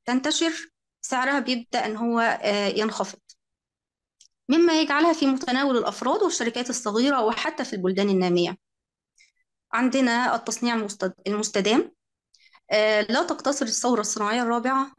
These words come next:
على التقدم التكنولوجي فحسب، كما يؤكد أيضا على الاستدامة وممارسات التصنيع المسؤولة غالبا ما تؤدي عمليات التصنيع التقليدية إلى كميات كبيرة من النفايات. عندنا لو إحنا،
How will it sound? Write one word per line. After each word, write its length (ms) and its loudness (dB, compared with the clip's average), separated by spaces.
على 120 -2
التقدم 460 -2
التكنولوجي 500 -2
فحسب، 420 -4
كما 220 4
يؤكد 440 4
أيضا 420 2
على 160 0
الاستدامة 560 0
وممارسات 540 0
التصنيع 420 -2
المسؤولة 440 0
غالبا 520 0
ما 120 -2
تؤدي 360 -2
عمليات 540 -2
التصنيع 560 -2
التقليدية 880 0
إلى 160 -2
كميات 440 0
كبيرة 360 0
من 160 2
النفايات. 540 0
عندنا 380 -2
لو 160 0
إحنا، 380 0